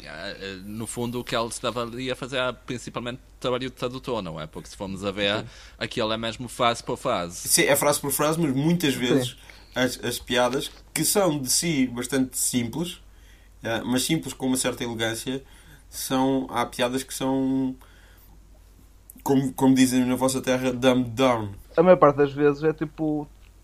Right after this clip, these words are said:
Speaker 2: também é improviso do, dos atores,
Speaker 3: Sim, sim,
Speaker 2: né?
Speaker 3: provavelmente, aquilo é, era gravado ao vivo e há, e há muitos enganos, mesmo no, mesmo no original também há muitos enganos.
Speaker 1: Sim.
Speaker 3: Mas o, o Jackie Gleason era um, um grande improvisador.
Speaker 1: Eu, eu estava a pensar quanto tempo é que eles teriam pa,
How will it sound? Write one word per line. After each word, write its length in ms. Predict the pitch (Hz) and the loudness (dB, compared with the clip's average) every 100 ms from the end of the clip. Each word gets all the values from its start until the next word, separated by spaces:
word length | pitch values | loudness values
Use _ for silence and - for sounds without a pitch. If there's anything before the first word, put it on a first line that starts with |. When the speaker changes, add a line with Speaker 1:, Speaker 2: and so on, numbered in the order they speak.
| - - | -20 -8
Speaker 2:
também 280 | - 147 147 | -2 0 2
é 60 | 147 | 2
improviso 640 | 147 147 143 143 139 147 | 2 -2 2 2 2 0
do, 540 | 143 147 147 147 143 139 - | -2 -4 -4 -6 -8 -14 -14
dos 120 | 143 | -2
atores, 280 | 147 - 208 | -2 2 2
Speaker 3:
Sim, 80 | 185 | 4
sim, 160 | 202 | 4
Speaker 2:
né? 60 | 160 | 4
Speaker 3:
provavelmente, 400 | 127 139 160 131 | 4 4 4 0
aquilo 160 | 110 123 | 0 2
é, 140 | 131 | 2
era 260 | - 131 131 | 4 6 6
gravado 320 | 131 135 143 | 6 4 2
ao 60 | 160 | 0
vivo 240 | 143 123 | 0 0
e 80 | 104 | 0
há, 240 | 104 107 | -2 -2
e 80 | 110 | -2
há 80 | 113 | -2
muitos 180 | 123 160 | -2 2
enganos, 260 | 160 170 | 4 4
mesmo 260 | 131 156 147 | 2 0 0
no, 220 | 143 139 | 0 0
mesmo 240 | 123 131 123 | 2 0 2
no 100 | 127 | 2
original 540 | 127 120 123 143 160 113 | 2 0 -2 -4 -6 -14
também 360 | - 117 123 127 | -8 -6 -4 -6
há 120 | - | -6
muitos 240 | 110 120 120 | -6 -4 -2
enganos. 360 | 135 120 104 - - - - - | -2 -2 -6 -12 -20 -20 -20 -16
Speaker 1:
Sim. 340 | - 110 101 - - | -4 -2 -4 -8 -2
Speaker 3:
Mas 180 | 127 | 0
o, 80 | 143 | 2
o 180 | 135 127 | 2 4
Jackie 260 | 127 135 131 | 4 2 4
Gleason 340 | 135 135 147 | 4 4 2
era 160 | 139 139 | 2 2
um, 380 | 135 131 107 127 | 2 0 -4 -4
um 40 | |
grande 260 | 127 127 123 | 0 2 0
improvisador. 540 | 113 113 117 117 113 104 _ - - | -4 -8 -8 -6 -8 -10 _ -20 -8
Speaker 1:
Eu, 160 | 127 127 | 0 0
eu 100 | 123 | 0
estava 240 | 120 117 | -2 -4
a 20 | 117 | -4
pensar 360 | 127 - 120 | -6 -4 -4
quanto 360 | - - 127 - | -4 -4 -4 -4
tempo 240 | 135 117 | -6 -4
é 60 | 127 | -6
que 100 | - | -4
eles 120 | 117 | -6
teriam 480 | - 123 120 120 120 | -2 -2 0 -2 -6
pa, 500 | 117 117 110 110 107 | -6 -2 0 0 -2